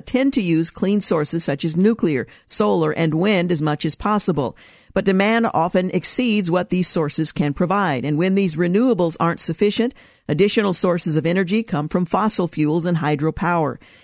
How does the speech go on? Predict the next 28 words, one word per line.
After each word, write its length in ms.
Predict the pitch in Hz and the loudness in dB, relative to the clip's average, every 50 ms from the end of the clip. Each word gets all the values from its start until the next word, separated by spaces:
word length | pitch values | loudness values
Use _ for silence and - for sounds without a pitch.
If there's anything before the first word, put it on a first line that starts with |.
| - _ - | -20 _ -2
The 120 | - 196 208 | 0 2 2
added 220 | 214 240 240 190 | 4 2 2 2
demand 380 | 170 185 180 190 208 226 247 - | 2 2 2 2 2 0 0 0
for 100 | - 214 | 0 0
electricity 600 | 208 202 196 - - 208 190 - 202 190 208 196 | 0 0 -2 0 0 0 2 2 0 0 0 2
resulting 640 | 160 165 147 151 185 220 277 - - 233 196 139 | 2 2 2 2 2 2 2 2 2 0 0 -2
from 200 | - - 156 151 | -2 -2 -2 -2
the 100 | 147 147 | -2 -2
rapid 340 | 139 147 151 139 - 143 127 | -2 -2 -2 -2 -2 -4 -4
adoption 500 | 135 127 156 160 180 - - - 196 185 | -4 -2 -2 -2 -2 -4 -2 -2 0 0
of 100 | 180 160 | 0 0
more 220 | 151 147 156 165 160 | 0 -2 0 0 0
vehicles, 500 | 135 156 170 175 165 - 160 156 156 - - - - - - | 0 0 0 0 0 0 -2 -2 -2 -4 -10 -20 -16 -8 -4
electric 420 | 147 151 170 185 - - 190 - - | -2 0 0 0 0 -2 -2 -2 0
vehicles 480 | 151 151 147 143 - - 139 165 156 | -2 -2 -2 -2 -2 -4 -4 -2 -2
under 160 | 147 147 151 | -2 -2 -2
the 100 | 151 147 | -2 0
new 220 | 147 151 165 170 156 | 0 0 0 0 0
regulations 760 | 156 165 147 151 151 151 170 185 190 - - 139 160 165 - | 0 -2 -2 -2 -2 0 0 0 0 0 -2 -2 0 0 -2
could 260 | - - - 262 233 240 | -2 0 0 0 2 4
move 180 | 226 214 190 | 2 4 4
us 200 | 190 185 196 - - | 2 0 0 -2 0
even 300 | 208 202 196 202 175 - | -2 0 0 0 -2 -2
further 320 | - 190 196 202 196 180 | -2 -2 0 0 2 2
away 320 | 165 170 175 185 220 247 | 2 2 2 2 2 0
from 240 | - - 160 151 151 | 0 0 -2 0 0
the 80 | 143 - | -4 -6
point 340 | - - 143 131 139 160 | -4 -4 -2 -2 -2 -4